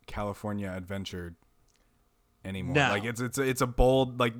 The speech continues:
Speaker 1: that title in terms of, like, how it applies to the theme park, it's like, that doesn't really apply to most of the park.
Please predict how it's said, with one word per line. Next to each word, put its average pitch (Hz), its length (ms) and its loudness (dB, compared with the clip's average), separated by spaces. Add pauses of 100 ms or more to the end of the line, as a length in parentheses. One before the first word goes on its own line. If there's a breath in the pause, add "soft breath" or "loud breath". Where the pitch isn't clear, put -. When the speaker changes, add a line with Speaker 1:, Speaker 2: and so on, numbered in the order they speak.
(160)
Speaker 1:
that 123 200 -2
title 135 600 0
in 123 140 -2
terms 117 400 -2
of, 107 120 -6
like, 107 280 -6 (960)
how 113 220 0
it 113 100 -4
applies 113 760 2 (160)
to 117 160 -4
the 117 100 -2
theme 107 220 -6
park, 120 220 2
it's 110 120 -4
like, 104 200 -6
that 110 180 -2
doesn't 117 260 -4
really 110 260 -4
apply 101 380 -6
to 101 280 -10
most 104 480 -8 (100)
of 95 140 -10
the 92 60 -12
park. - 420 -10